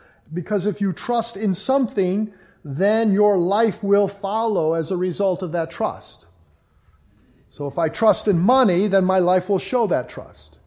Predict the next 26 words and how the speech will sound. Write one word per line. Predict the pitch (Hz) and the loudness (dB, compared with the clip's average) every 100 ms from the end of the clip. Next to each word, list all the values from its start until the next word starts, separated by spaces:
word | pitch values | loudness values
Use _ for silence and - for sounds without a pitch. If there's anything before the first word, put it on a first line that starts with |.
| _ _ _ _ _ | _ _ _ _ _
If | |
I | 147 | -4
trust | 139 202 190 208 | 0 0 0 0
in | 196 | 0
other | 208 208 | 0 -2
people, | 233 269 - 117 - - _ _ _ _ _ - | 0 0 0 -6 -10 -20 _ _ _ _ _ -14
I'll | 131 | -12
show | - 180 190 | -6 -2 0
that | 190 190 | 0 0
by | 180 | -2
how | 165 190 | -2 2
I | 202 | 4
act | 214 202 | 4 2
towards | 196 170 147 | -2 -2 -2
them. | 139 | -2
If | 139 | 0
I | 185 180 | 0 0
trust | - 214 - | 0 0 0
in | 208 196 | -2 0
Almighty | 196 190 202 190 | 2 2 2 2
God, | 220 233 | 2 2
if | 196 | 0
I | 190 | -2
trust | - 214 - | -2 -2 -2
in | 196 160 | -4 -4
Jesus, | 240 285 262 - 151 170 | -2 -2 -2 -2 -4 -4